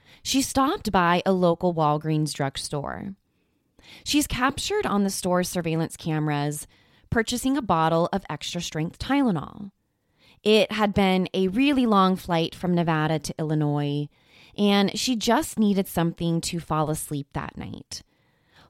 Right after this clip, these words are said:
Paula, too, had been experiencing some mild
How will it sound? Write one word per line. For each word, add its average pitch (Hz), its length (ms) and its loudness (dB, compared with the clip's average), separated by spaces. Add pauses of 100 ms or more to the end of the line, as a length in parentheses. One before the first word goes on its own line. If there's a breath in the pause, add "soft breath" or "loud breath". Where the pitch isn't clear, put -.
Paula, 262 420 4
too, 202 380 -2
had 190 180 0
been 175 160 2
experiencing 160 880 -2
some 160 540 0
mild 202 680 2